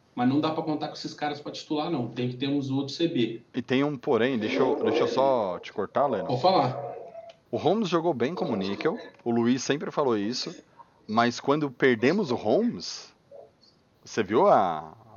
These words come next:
Speaker 2: o Deus nos acuda que foi a defesa, né? A secundária. Desculpa aí te cortar, mas eu só queria lembrar disso. Falta o, a, a, a, você falou da profundidade, eu lembrei agora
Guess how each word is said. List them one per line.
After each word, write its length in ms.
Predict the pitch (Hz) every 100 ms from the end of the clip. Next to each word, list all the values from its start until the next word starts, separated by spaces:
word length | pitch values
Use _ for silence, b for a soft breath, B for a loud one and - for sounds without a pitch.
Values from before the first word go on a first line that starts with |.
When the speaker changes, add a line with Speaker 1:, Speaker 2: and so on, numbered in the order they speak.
| 98
Speaker 2:
o 100 | 101
Deus 260 | 98 117
nos 80 | 156
acuda 280 | 226 170 175
que 80 | -
foi 80 | 98
a 40 |
defesa, 420 | 87 87 78 80
né? 120 | 78 - _
A 180 | 87 87
secundária. 640 | - 95 95 82 76 - - _ b b b _ _
Desculpa 400 | - - 120 107
aí 60 | 104
te 100 | -
cortar, 340 | 110 92 127
mas 140 | 131 107
eu 60 |
só 100 | 98
queria 180 | - 113
lembrar 320 | 135 160 156
disso. 240 | 175 143 -
Falta 280 | 110 104 117
o, 180 | 117
a, 100 | 117
a, 600 | 107 87 90 85 90 82 85
a, 40 |
você 140 | -
falou 180 | 98 104
da 60 | 110
profundidade, 580 | 107 - 95 90 117 123
eu 80 |
lembrei 300 | 107 104 107
agora 360 | 117 113 98 87